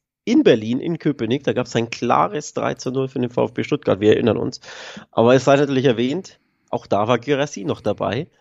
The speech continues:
Der fehlt jetzt aktuell und, äh, ich wage sogar zu behaupten, die Niederlage gegen Hoffenheim passiert nicht, wenn Guirassy auf dem Platz steht. Ähm, sie hatten übrigens auch einen Dreier X G bei dem Spiel, also hätten, zwei haben sie geschossen, hätten locker,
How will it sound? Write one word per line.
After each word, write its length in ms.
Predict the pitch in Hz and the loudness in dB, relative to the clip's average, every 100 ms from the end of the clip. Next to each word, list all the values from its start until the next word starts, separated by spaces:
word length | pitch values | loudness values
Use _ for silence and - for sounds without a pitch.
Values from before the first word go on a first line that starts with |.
| _ _ _ - | _ _ _ -2
Der 100 | 123 | -2
fehlt 300 | - 233 233 - | 0 -6 -6 -10
jetzt 200 | - - | -6 -4
aktuell 460 | - - 104 127 | -4 -2 0 0
und, 380 | - 131 117 - | -2 -4 -6 -4
äh, 440 | 131 120 120 117 - - | 0 2 2 -2 -8 -6
ich 240 | 139 - | -6 -6
wage 380 | 127 120 131 202 | -2 4 4 4
sogar 220 | 185 160 | 2 -2
zu 100 | - | 0
behaupten, 340 | 143 139 147 170 | 2 2 0 -8
die 140 | 127 | -6
Niederlage 420 | 151 175 160 151 | -6 -4 -2 -2
gegen 180 | 139 131 | -2 -2
Hoffenheim 320 | 139 143 143 | -4 -4 -4
passiert 420 | 127 120 - 135 | -4 -6 -2 -2
nicht, 120 | 139 131 | -2 -2
wenn 160 | 120 | -2
Guirassy 420 | 123 117 117 123 | 0 -2 -2 -2
auf 120 | - - | -6 -6
dem 100 | 101 | -8
Platz 240 | 101 - | -8 -6
steht. 260 | - 98 - _ - - - _ | -6 -8 -10 _ -20 -20 -20 _
Ähm, 540 | 120 107 110 110 107 104 - | 2 4 4 2 0 -2 4
sie 300 | 110 107 120 | 4 6 4
hatten 160 | 120 | 6
übrigens 320 | 131 117 117 | 4 4 0
auch 140 | 113 123 | -2 -2
einen 180 | 120 104 | -4 -4
Dreier 460 | 107 120 117 104 | 0 2 0 -2
X 180 | 101 - | -8 -14
G 180 | - 101 | -12 -10
bei 160 | - | -8
dem 300 | 95 98 113 107 _ | -8 -8 -12 -18 _
Spiel, 320 | - - 107 | -18 -8 -2
also 200 | 107 98 | 0 0
hätten, 320 | 101 101 110 101 | 2 0 -2 0
zwei 260 | 117 123 | 4 6
haben 140 | 127 120 | 6 4
sie 100 | 113 | -2
geschossen, 400 | 113 139 139 123 | -2 -2 0 -2
hätten 220 | 117 117 | -2 0
locker, 280 | 120 120 | 0 0